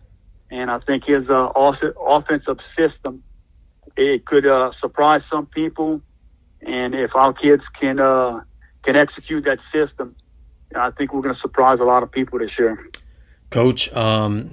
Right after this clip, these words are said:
Speaker 2: now let's talk a little bit of basketball. Um, if we're, if we're starting football on October the ninth and we're playing an eight-game season, you do the math, that carries football well into December.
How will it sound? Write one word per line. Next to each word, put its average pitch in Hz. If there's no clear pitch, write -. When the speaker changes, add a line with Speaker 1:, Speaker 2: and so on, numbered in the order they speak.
Speaker 2:
now 120
let's 110
talk 113
a -
little 113
bit 110
of 110
basketball. 101
Um, 107
if -
we're, 135
if 113
we're 127
starting 139
football 117
on 113
October 117
the 110
ninth 107
and 110
we're 110
playing 120
an 110
eight-game 113
season, 113
you 110
do 117
the 110
math, 110
that 123
carries 110
football 113
well 113
into 110
December. 110